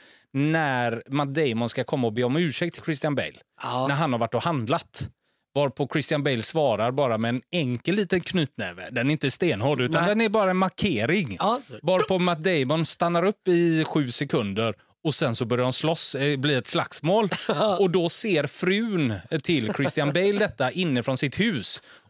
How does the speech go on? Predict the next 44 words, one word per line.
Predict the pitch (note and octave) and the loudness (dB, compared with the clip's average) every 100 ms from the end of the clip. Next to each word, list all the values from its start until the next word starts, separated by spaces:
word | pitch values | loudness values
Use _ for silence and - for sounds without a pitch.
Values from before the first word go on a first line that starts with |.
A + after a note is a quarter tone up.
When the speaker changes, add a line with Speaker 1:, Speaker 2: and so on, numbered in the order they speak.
| - | -4
Speaker 1:
och | F3 | -4
tar | - F#3 B2+ | 0 2 2
en | C3+ | 2
solstol | - F#3 B2 - E3+ D#3 | 0 0 -2 0 2 2
och | B2 | 2
går | C#3+ | 0
ut | C3 | 0
och | |
sätter | - C3+ A2 | 0 -2 -2
på | |
gräsmattan | A#2 C3+ B2 G#2 G2+ G#2 | -2 0 -2 -4 -6 -4
och | G#2+ | -4
tittar. | - F#3 _ F3 D#3+ - - - - - | -2 -4 _ 0 0 -2 -6 -6 -6 0
Och | F3+ | 2
sen, | - F3+ C#3 - - _ _ D3+ | 2 2 -2 -10 -20 _ _ -6
det | A3 | -2
är | A3+ | 0
något | G#3+ | 0
befriande | F#3+ - B3+ G#3+ D3+ D#3 F3 | 0 -2 -2 0 2 2 2
med | F#3 | 0
att | |
se | - G3+ C#3 A2+ | 2 2 0 0
ett | C#3+ | -2
slagsmål | - F3+ - - C3 B2+ | -2 -2 -2 -2 0 0
mellan | C3+ C3+ C3+ | 2 0 0
två | D3+ A#2 | -2 -2
kompisar. | - G2+ - C3 - F3+ B2+ | -2 -2 -2 -2 2 2 2
Speaker 2:
<laughs> | C4+ | 2
Ja, | C#4+ B3+ | 2 0
men | C#4 | 0
det | C4+ E4+ C#3+ | 0 0 0
är | C3+ | -2
det. | B2+ | -2
Speaker 1:
För | F#3 G3 | 2 2
att | F#3 | 0
det | E3 F#3+ | 0 0
s-, | - F#3 | 0 -2
finns | - F3 F#3 | -2 0 0
en | D#3 | 0
respekt | D#3+ - B3 - - | 0 0 -2 -2 -2
när | A3 | 0
de | G#3+ | 0
slåss. | - G#2+ F#3+ - - | 0 0 2 0 -4
Speaker 2:
Ja. | A#2+ B2 F3 | -2 -2 -2